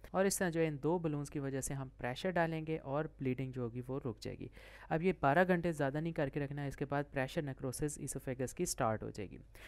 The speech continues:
Next is transjugular intrahepatic portosystemic shunts which is also known as tips। ये हमारे पास मेन ट्रीटमेंट है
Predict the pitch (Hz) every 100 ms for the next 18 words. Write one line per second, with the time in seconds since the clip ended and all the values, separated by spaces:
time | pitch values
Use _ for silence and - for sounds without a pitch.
0 | - 185 214 - 220 - 175 196 208 185
1 | 185 190 190 - - - 170 220 202 156
2 | 147 139 160 160 - - - 185 190 190
3 | 185 - 151 - 135 131 143 - - 131
4 | - 143 - 147 143 139 139 120 117 110
5 | - 220 - - - - - - - 220
6 | 247 185 170 170 151 151 165 202 202 180
7 | 175 175 160